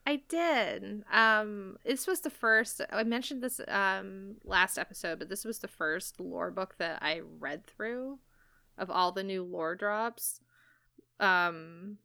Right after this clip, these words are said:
besides the, like, the collector's edition and the A R G. So it was, like, very shocking.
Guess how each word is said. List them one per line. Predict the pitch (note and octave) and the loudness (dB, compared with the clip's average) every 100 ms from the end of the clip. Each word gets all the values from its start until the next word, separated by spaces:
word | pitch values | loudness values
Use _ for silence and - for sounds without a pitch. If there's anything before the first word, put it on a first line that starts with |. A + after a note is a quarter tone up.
| - | -6
besides | G3+ G3+ E3+ F3 F3+ | -4 0 0 0 -2
the, | - D#3+ | -2 -4
like, | D#3 - | -4 -8
the | E3+ | -12
collector's | - - - D#3 - E3 - - _ | -8 -8 -6 -6 -6 -8 -10 -12 _
edition | F3+ D#3+ - E3+ D#3+ D#3+ E3 - | -6 -4 -4 -6 -6 -10 -14 -12
and | D#3 F#2 | -10 -8
the | |
A | F2 D#3+ | -6 -4
R | F3 B2+ | -6 -8
G. | - B2+ - | -8 -8 -6
So | E3 D#3+ E3+ F3 | -6 -6 -6 -6
it | - | -6
was, | E3+ F3+ - | -6 -8 -6
like, | D#3+ F3 | -8 -4
very | F3 A#3+ | -4 -2
shocking. | - - - - A#3+ C4+ | -2 -2 -2 -2 -6 -8